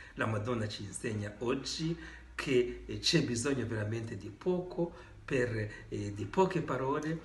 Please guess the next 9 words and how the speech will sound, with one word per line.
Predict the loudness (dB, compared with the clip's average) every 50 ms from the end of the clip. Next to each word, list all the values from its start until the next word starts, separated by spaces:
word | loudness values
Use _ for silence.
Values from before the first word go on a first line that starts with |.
| -10 -16 -20 -8 0
per | 2 2 4 4 2 0 -2 -4 -8 -8
capirci | -4 -4 -4 -4 -2 -2 0 0 0 -2 -4 -6 -4 -4 -4 -4 -6
con | -4 -4 -2 -2 -2 -2 -2 -4 -4 -2
il | -2 -2 0
Signore. | 0 -2 -2 -2 -2 -2 0 2 2
Appunto, | 0 0 -2 -2 -2 0 0 0 0 0 0 0 -2 -6 -10 -12 -10 -6
eh, | -4 -2 -2 -4 -4
quando | 2 6 6 6 6 6 4 0 2 2 2
dopo, | 2 2 0 -2 -2 -2 -2 -4